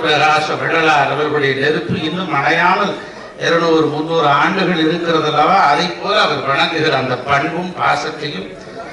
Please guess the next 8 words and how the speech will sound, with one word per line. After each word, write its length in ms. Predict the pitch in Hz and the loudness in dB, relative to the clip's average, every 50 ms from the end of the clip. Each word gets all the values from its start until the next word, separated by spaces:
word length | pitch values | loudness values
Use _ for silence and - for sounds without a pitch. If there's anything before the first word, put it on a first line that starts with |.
| - - - | -14 -12 -8
இன்றல்ல, 720 | 143 151 160 180 185 196 196 202 214 220 220 - - - - - - - - - - | -4 -2 0 0 2 2 2 4 4 4 2 2 0 -2 -6 -10 -12 -16 -18 -14 -6
அவர் 260 | - 151 156 156 156 | -2 0 0 2 0
சிறு 440 | 151 - - 226 226 233 247 277 277 | -2 -2 -4 -4 -2 0 0 2 2
வயதிலிருந்தே 960 | 254 247 240 226 226 233 233 226 220 208 202 190 185 170 - 180 202 233 170 | 4 4 4 4 4 4 4 2 2 0 -2 -2 -4 -4 -2 0 0 2 2
நான் 220 | - 147 160 160 151 | 2 0 0 0 0
அவருடைய 520 | 143 143 135 135 135 135 127 139 131 123 | 0 -2 -2 -2 -2 -2 -2 -2 -4 -4
குணத்தை 540 | - 120 156 160 175 180 175 180 180 - - | -4 -4 -2 -2 -2 -2 -2 -2 -4 -4 -2
பார்த்திருக்கிறேன். 800 | 127 127 127 123 - - - - - - 110 107 117 110 - | -2 -2 -2 -2 -4 -6 -10 -12 -12 -12 -12 -10 -10 -12 -12